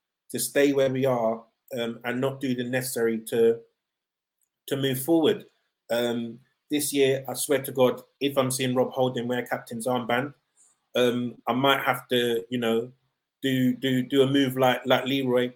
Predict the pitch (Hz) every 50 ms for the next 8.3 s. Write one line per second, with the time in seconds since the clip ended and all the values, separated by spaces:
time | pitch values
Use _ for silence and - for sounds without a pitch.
0 | _ - 139 127 127 - 123 117 - 135 131 131 127 127 127 127 131 - - 123
1 | 120 123 123 123 127 123 123 131 123 139 131 127 117 127 131 135 127 - 139 127
2 | 127 - - 156 - - - - - _ _ 123 123 127 123 120 127 127 131 131
3 | 123 110 104 - - _ _ _ _ 127 127 127 127 - 147 143 127 - - 131
4 | 123 117 - - 147 127 110 110 - - - - - _ _ _ _ _ _ -
5 | - 117 117 117 113 233 - 226 - - - _ _ _ _ _ _ _ _ 147
6 | 139 131 - - - - - _ _ _ _ _ - 160 - - - 190 180 175
7 | - 143 139 143 131 131 - - 151 147 127 120 - - 160 165 165 - - 131
8 | 131 - 147 127 117 -